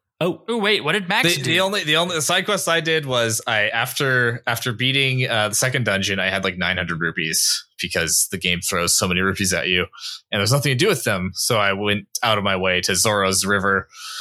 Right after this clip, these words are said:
Speaker 3: just to buy the flippers. Um,
Speaker 1: Which
Speaker 3: Which
Speaker 1: ma-
Speaker 3: is kind of the only big expense you get for a while.
Speaker 1: Yeah.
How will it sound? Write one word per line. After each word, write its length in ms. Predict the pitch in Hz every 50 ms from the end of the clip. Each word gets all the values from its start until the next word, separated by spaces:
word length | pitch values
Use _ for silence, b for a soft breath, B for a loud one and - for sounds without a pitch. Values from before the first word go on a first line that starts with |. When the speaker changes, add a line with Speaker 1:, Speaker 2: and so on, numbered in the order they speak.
| B B B B _ _ _ -
Speaker 3:
just 240 | - 104 - - -
to 80 | 110 95
buy 220 | 92 87 85 87
the 80 | 82 87
flippers. 580 | - - 85 85 - 57 73 - - - - - - b b b b b _ _ _ _
Um, 460 | 95 85 73 - 57 55 135 156 - - _ _ _ -
Speaker 1:
Which 440 | 113 110 120 120 113 - - -
Speaker 3:
Which 120 | - - 117
Speaker 1:
ma- 40 | 120
Speaker 3:
is 80 | 120 -
kind 240 | - - 165 180
of 60 | 180 147
the 80 | 143
only 160 | 139 139 127
big 260 | 117 98 123 123 120 110
expense 500 | 107 98 - - - 120 113 110 - -
you 100 | 104 92
get 300 | 110 107 107 - - -
for 180 | - 104 92
a 80 | 87 90
while. 920 | 90 90 92 92 92 95 98 95 92 92 92 92 87 85 80 80 80 - -
Speaker 1:
Yeah. 280 | 110 104 90 80 85 95